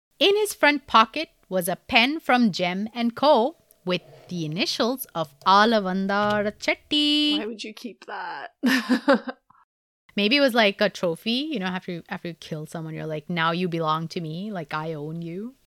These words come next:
Speaker 2: I didn't think he was that kind of killer, but maybe.
Speaker 1: Some kind of power
Speaker 2: Maybe it
Speaker 1: move.
Speaker 2: was just a really nice pen. He was like, "Mine now."
Speaker 1: Pens were expensive back then. It's not like a couple dollars like now.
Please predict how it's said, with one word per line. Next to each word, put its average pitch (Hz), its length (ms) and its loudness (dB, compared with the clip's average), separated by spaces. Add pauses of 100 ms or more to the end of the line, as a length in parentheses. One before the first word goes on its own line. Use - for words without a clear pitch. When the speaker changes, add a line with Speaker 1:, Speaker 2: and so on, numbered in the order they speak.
(200)
Speaker 2:
I 175 200 -4
didn't 180 220 -12
think 190 160 -2
he 202 140 0
was 165 240 -4
that 180 280 4
kind 185 240 0
of 160 100 -2
killer, 175 380 2
but - 360 -6 (440)
maybe. 180 460 -10 (340)
Speaker 1:
Some 190 220 -10
kind 185 180 -2
of 170 100 -10
power 170 260 -6
Speaker 2:
Maybe 180 120 -4
it - 40 -4
Speaker 1:
move. - 20 -2
Speaker 2:
was 220 120 0
just 240 180 0
a - 40 4
really 139 320 -6
nice 120 240 -6
pen. 196 300 -10
He 208 100 -14
was - 120 -16
like, 202 260 -12 (680)
"Mine 427 220 -2
now." 262 300 -2 (720)
Speaker 1:
Pens 294 240 4
were 339 100 10
expensive 302 640 4
back 180 280 2
then. 180 180 -2
It's 175 160 -2
not 302 160 8
like 294 140 2
a 196 60 -6
couple 208 300 2
dollars 165 500 -2
like 160 260 -10
now. 156 360 -10